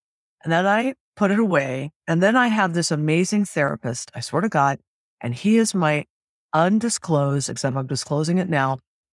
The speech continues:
writing partner, and he'll say, "Oh, that's just terrible," or, "Wow, that's great." You know, so he really helps me. I think you're thinking, and he knows me, and he, he's working on, he always says,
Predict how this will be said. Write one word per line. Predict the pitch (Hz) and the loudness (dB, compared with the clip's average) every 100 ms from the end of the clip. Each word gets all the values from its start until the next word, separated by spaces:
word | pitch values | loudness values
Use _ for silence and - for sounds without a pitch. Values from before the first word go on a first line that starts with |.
| - | -2
writing | 151 143 127 | 0 0 -4
partner, | - 123 - - | -4 -6 -8 -8
and | 135 147 | -6 0
he'll | 175 175 | 0 0
say, | - 139 135 131 - _ _ _ _ _ _ _ _ | 0 0 0 -4 -10 _ _ _ _ _ _ _ _
"Oh, | 147 | -4
that's | 190 220 | -2 -2
just | 143 - | -6 -4
terrible," | 131 156 - - _ _ _ - | -6 -6 -10 -16 _ _ _ 0
or, | 151 135 | 2 2
"Wow, | 131 175 208 | 2 0 0
that's | 147 - | -2 -6
great." | 160 - - - | -10 -12 -20 -2
You | 185 | 2
know, | 156 | 2
so | 156 208 | 2 2
he | 185 240 | 2 2
really | 226 240 240 | 4 4 4
helps | 247 294 | 0 -2
me. | 185 147 | -2 -2
I | 151 | -2
think | - 277 - | -4 -6 -4
you're | 226 | -4
thinking, | 202 180 170 - - - | -2 -4 -6 -10 -18 -8
and | 156 | -4
he | 185 285 | 2 4
knows | 262 240 254 226 | 6 4 2 0
me, | 170 143 | -2 -4
and | 151 | -4
he, | 160 233 - _ _ | -4 -4 -8 _ _
he's | - 277 349 254 | -4 0 0 2
working | 226 196 185 | 0 2 2
on, | 160 | 2
he | 185 302 | 4 4
always | 240 190 | 2 2
says, | 185 | -2